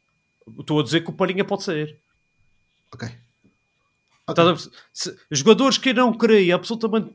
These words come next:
Speaker 1: de maneira nenhuma que fossem embora eram estes três. O Ugarte, o Matheus Reis e o, e o Inácio. O Gonçalo Inácio. O resto, pode ir. Yeah. O resto, yeah, se, claro, uma boa venda, não é?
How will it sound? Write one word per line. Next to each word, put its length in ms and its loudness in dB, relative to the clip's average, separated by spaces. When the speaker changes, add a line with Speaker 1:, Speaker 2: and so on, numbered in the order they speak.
Speaker 1:
de 220 -16
maneira 340 2
nenhuma 360 -2
que 80 -10
fossem 260 -4
embora 300 2
eram 160 0
estes 200 -8
três. 300 -10
O 80 -6
Ugarte, 480 0
o 220 -6
Matheus 320 -4
Reis 540 -4
e 200 -6
o, 680 -4
e 140 -4
o 100 -2
Inácio. 460 -8
O 60 -16
Gonçalo 380 -10
Inácio. 380 -18
O 100 -6
resto, 440 -4
pode 200 -12
ir. 180 -18
Yeah. 280 -10
O 80 -10
resto, 420 -8
yeah, 300 2
se, 160 -16
claro, 280 -2
uma 160 -8
boa 240 -6
venda, 320 -6
não 180 -8
é? 160 -6